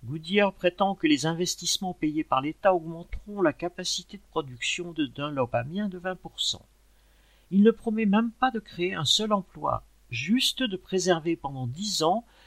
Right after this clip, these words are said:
les huit cents emplois de l'usine, si on veut bien le croire. Ces dizaines de millions iront grossir encore les cent cinquante millions d'euros de bénéfices réalisés au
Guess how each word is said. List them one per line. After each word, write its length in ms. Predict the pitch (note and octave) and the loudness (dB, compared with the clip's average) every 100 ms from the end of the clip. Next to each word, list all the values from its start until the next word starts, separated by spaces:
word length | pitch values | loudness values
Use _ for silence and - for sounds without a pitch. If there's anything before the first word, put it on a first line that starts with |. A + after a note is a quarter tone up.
| _ - | _ 0
les 140 | F3 | 2
huit 240 | F3 G#3 | 4 2
cents 320 | A#3 - G#3+ F#3+ | 0 0 -2 -4
emplois 400 | F3+ - F#3 F3+ | -8 -4 -2 -2
de 80 | |
l'usine, 580 | D3+ E3+ E3 E3+ G3+ A#3+ - _ - _ _ - | -6 -8 -6 0 0 0 -6 _ -20 _ _ -10
si 280 | - - | -4 -2
on 140 | C#4+ B3+ | -2 2
veut 140 | G3 | 4
bien 220 | D3 C3+ | 4 2
le 60 | A#2+ - | 0 -4
croire. 640 | - - - - - - _ _ _ _ _ _ _ | -6 -2 -2 -6 -16 -20 _ _ _ _ _ _ _
Ces 200 | - - | -4 -2
dizaines 400 | C#3+ F#3 G#3+ G#3+ | 0 4 6 6
de 100 | F#3+ | 4
millions 560 | G3 F#3+ F#3 G3 G#3+ - - | 2 2 0 0 -2 -4 -12
iront 320 | E3 D#3 D3+ | -12 -10 -10
grossir 680 | C#3+ C3+ F3 - - D#3+ D3 - | -10 -4 0 0 0 -2 -2 2
encore 560 | G#3 A3+ - C3+ B2 B2 | 4 4 4 2 2 0
les 120 | C#3 | -4
cent 240 | - F3+ | -2 0
cinquante 440 | F3+ E3 E3+ D3+ - | -2 -4 -6 -10 -8
millions 300 | E3+ E3 D#3+ | -4 -2 -2
d'euros 260 | D3 D3 | -2 -4
de 60 | C#3+ | -4
bénéfices 600 | D#3 D3 C#3 - F#3 - | -4 -4 -6 -6 -2 -2
réalisés 600 | D#3 D3 C3+ C3+ A#2+ | 0 -2 -2 -6 -2
au 80 | D3+ | -2